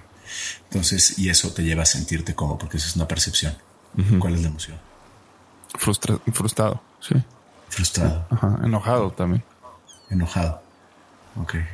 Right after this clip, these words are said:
Speaker 1: También, eh, escucho que parte de ese enojo y esa frustración viene de, de que la gente no está pudi-, o sea, no está reconociendo o viendo lo que tú le estás imprimiendo, eso que estás haciendo.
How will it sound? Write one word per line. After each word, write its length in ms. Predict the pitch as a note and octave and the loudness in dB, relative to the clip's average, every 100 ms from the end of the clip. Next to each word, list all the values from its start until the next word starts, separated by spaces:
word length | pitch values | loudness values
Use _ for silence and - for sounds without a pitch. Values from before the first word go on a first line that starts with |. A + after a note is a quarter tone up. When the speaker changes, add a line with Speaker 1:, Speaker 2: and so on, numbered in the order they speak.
| - _ - - - - - - | -14 _ -20 -20 -18 -16 -16 -4
Speaker 1:
También, 240 | F#2 F#2+ | 0 2
eh, 140 | G2 - | 0 0
escucho 440 | F#2 - F2 G2 | -2 0 -2 0
que 120 | - | -2
parte 320 | D#2 E2+ E2 F2 | -2 -2 0 0
de 40 | |
ese 120 | - | 2
enojo 280 | F2 E2 - | 2 0 -2
y 40 | D#2 | -2
esa 120 | D#2 | -2
frustración 520 | E2 D#2+ D#2+ - D2+ | -2 -4 -2 0 0
viene 180 | D2+ D2+ | 2 2
de, 220 | C#2+ C#2 - - - - - - | 0 -4 -12 -20 -20 -20 -18 -6
de 160 | D#2 | -2
que 140 | - C#2+ | 0 0
la 100 | C#2 | 0
gente 260 | D#2+ D2+ | 0 0
no 100 | D#2 | 0
está 180 | - E2 | 0 -2
pudi-, 280 | D2 D2 - | 0 -2 -2
o 60 | |
sea, 160 | - C#2 | -2 0
no 100 | C#2+ | -2
está 220 | D2 D#2+ | -2 -2
reconociendo 720 | C#2+ D#2 D2 C#2+ D#2+ C#2+ C#2+ | 0 -2 -2 0 2 0 0
o 20 | |
viendo 500 | C#2 C#2 C#2 C#2+ D2 - - - - | 0 0 0 -2 -4 -10 -20 -20 -8
lo 100 | D#2+ | -6
que 100 | - | -6
tú 120 | - | -4
le 60 | D2 | -2
estás 240 | - D#2 | 0 0
imprimiendo, 480 | D#2+ D2 D2 C#2+ D2 | 0 -2 -2 -2 -4
eso 100 | D2+ | -6
que 60 | - | -6
estás 240 | - D2+ | -4 -2
haciendo. 260 | - C#2+ | -2 -4